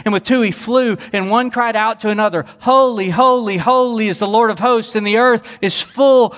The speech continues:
of his glory.' And the foundations of the threshold shook at the voice of him who called." As these angels cried out, and Isaiah,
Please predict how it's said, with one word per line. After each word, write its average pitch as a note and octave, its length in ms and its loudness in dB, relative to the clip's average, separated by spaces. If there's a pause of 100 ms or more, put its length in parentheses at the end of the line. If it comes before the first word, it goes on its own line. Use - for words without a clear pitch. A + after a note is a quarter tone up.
(140)
of G#3+ 80 0
his F#3+ 160 -2
glory.' A3+ 460 2
And F#3+ 100 -4
the F3 60 -2
foundations G#3+ 920 -2
of F#3 120 -2
the D#3+ 100 -2
threshold F3+ 800 -2
shook - 640 -4
at - 160 -14
the B2 100 -4
voice E3 520 -4
of A#2+ 140 -8
him C#3+ 200 -4
who C3+ 160 -4
called." G2 560 -10 (1080)
As A#2+ 60 -18
these C3 220 -4
angels C#3 400 -4
cried B2 280 -4
out, A#2 280 -4
and A#2+ 120 -6
Isaiah, A#2+ 800 -4